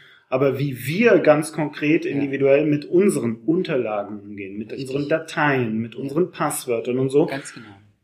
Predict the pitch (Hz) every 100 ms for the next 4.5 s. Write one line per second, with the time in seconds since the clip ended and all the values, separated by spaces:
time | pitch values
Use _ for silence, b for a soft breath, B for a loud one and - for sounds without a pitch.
0 | _ _ _ 151 151 147 127 120 135 180
1 | 147 131 135 139 143 135 139 - - 135
2 | 147 - 160 165 170 - 196 - - -
3 | 147 107 - _ - 170 151 160 156 160
4 | - 165 143 123 95